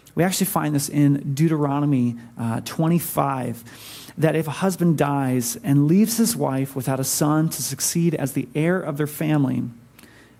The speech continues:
but that past husband has a brother, the brother would step in to fulfill the role of the husband, to marry and hopefully eventually bear a son under the name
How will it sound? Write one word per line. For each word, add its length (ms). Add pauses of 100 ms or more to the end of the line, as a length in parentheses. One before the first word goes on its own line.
(760)
but 140
that 220 (640)
past 380
husband 440 (220)
has 200
a 40
brother, 420 (1000)
the 100
brother 240
would 160
step 540
in 320
to 120
fulfill 360
the 100
role 420 (200)
of 100
the 100
husband, 520 (240)
to 100
marry 360
and 120
hopefully 580 (320)
eventually 640 (380)
bear 300
a 80
son 600
under 160
the 120
name 480